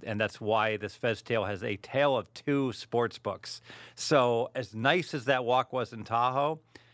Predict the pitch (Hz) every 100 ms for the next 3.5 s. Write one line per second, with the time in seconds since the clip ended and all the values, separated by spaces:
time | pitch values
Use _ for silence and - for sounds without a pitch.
0 | _ _ 131 - 151 135 127 104 - 107
1 | 117 113 110 110 120 196 175 143 117 101
2 | 104 - _ - 104 120 117 101 - 110
3 | 104 - 117 113 -